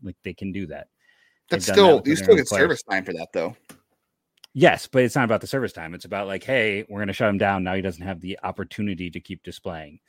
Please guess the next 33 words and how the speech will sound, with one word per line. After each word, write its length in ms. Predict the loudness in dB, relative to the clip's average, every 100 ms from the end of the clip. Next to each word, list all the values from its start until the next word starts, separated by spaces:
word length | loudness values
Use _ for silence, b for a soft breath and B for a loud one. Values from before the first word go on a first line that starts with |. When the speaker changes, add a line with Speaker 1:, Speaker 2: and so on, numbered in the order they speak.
| b b _
Speaker 1:
He 60 | -10
doesn't 140 | -6
have 100 | -4
the 120 | -4
opportunity 520 | -4 -6 -8 -6 -6
to 80 | -6
keep 180 | -8 2
Speaker 2:
Oh, 80 | 4
you're 140 | 4
talking 120 | 4
about, 40 | 2
Speaker 1:
increasing 80 | 2
Speaker 2:
I'm 60 |
Speaker 1:
his 80 | 2
Speaker 2:
talking 120 | 0
about 80 | 2
all 100 | 0
Speaker 1:
flying 80 | 0
Speaker 2:
three 160 | 0
Speaker 1:
strikes." 240 | 0 -2 -4
Speaker 2:
rookie 60 | -8
starters, 400 | -2 0 0 4
not 200 | 6 6
just 120 | 2
Speaker 1:
Oh. 40 |
Speaker 2:
Tanner. 320 | -6 -6 -8 -14 _ -2
Speaker 1:
So 100 | 4
I 120 | 4
was 80 | 4
still 160 | 0 -2
stuck 160 | -2
on 100 | -2
Tanner. 240 | -6 -10